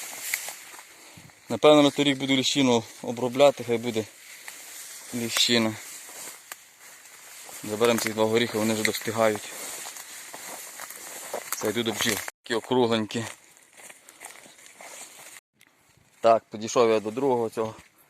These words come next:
міні-точка. Вулики стоять. Бджола працює. Бджола працює.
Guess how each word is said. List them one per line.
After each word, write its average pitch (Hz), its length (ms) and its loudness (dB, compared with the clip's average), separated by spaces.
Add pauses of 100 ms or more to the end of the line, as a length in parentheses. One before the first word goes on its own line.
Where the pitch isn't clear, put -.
(540)
міні-точка. 120 880 4
Вулики 123 420 -2
стоять. 135 560 2 (840)
Бджола 123 340 6
працює. 151 640 2 (520)
Бджола 117 340 2
працює. 104 680 -4